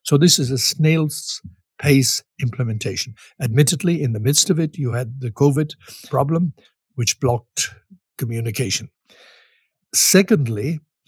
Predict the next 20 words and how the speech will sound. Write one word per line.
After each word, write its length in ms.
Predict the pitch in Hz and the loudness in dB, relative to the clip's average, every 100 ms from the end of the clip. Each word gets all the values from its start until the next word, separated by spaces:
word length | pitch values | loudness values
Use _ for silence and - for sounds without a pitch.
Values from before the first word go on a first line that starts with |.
| _ _ _ | _ _ _
you 160 | 156 151 | 2 4
have 320 | 151 165 143 | 2 2 0
now 340 | 143 156 165 156 _ _ | 2 2 0 -4 _ _
China 580 | - 170 165 160 165 139 98 - - - | 0 2 2 2 0 -2 -4 -18 -12 0
really 400 | 180 233 208 170 151 _ | 4 4 2 -2 -6 _
not 260 | 175 220 214 _ - - - - | 4 4 2 _ -20 -20 -18 -4
observing 680 | 165 131 190 247 196 110 95 - - _ | 0 4 6 4 2 -4 -6 -12 -20 _
the 360 | - 131 127 - - _ _ - | 0 2 2 -2 -12 _ _ 2
elements 420 | 175 165 165 - | 4 2 0 0
of 80 | 135 | 2
the 140 | 151 | 0
agreement, 520 | 143 202 202 101 92 - - 165 92 147 139 - - | 2 2 2 0 -8 -16 -18 -16 -14 -16 -20 -16 -2
namely 400 | 127 139 180 208 | 2 4 2 2
the 120 | 147 | 0
nomination 600 | 127 120 120 127 - 180 | -2 -2 0 0 0 -2
of 120 | 190 | -4
bishops 400 | 117 120 156 - | -4 -4 -4 -6
to 140 | - 139 | -6 -4
a 60 | |
diocese. 560 | 151 233 196 117 - | -4 -2 -2 -4 -10